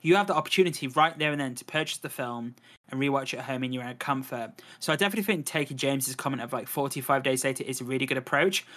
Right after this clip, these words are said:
I actually don't mind the day one purchase as long as it's not thirty pounds, you know, for the purchase, which was a lot of the films were charging in some places.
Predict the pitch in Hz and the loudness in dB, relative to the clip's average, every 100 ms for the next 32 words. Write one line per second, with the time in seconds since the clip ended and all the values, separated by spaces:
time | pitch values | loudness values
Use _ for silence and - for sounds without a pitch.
0 | - _ 147 170 202 180 143 160 156 147 | -20 _ 4 4 2 0 2 2 2 0
1 | 147 147 135 139 147 139 139 135 151 143 | 0 0 0 4 4 4 2 2 0 -2
2 | 135 175 147 143 139 131 131 135 113 - | -2 -4 -2 0 0 -2 -8 -8 -8 -4
3 | 147 127 131 127 127 123 120 120 120 - | -2 -2 -4 -2 -2 -2 -4 -6 -6 -10
4 | - _ _ _ - 143 131 131 131 143 | -20 _ _ _ -4 -2 0 -2 -4 -2
5 | - 160 - 165 156 - 156 151 147 143 | 0 0 4 4 4 2 2 4 6 4
6 | 139 131 143 139 131 - 143 143 151 165 | 0 2 0 0 0 6 6 6 4 0
7 | 151 139 151 143 160 156 - 180 196 | -2 0 0 2 0 2 0 -2 -4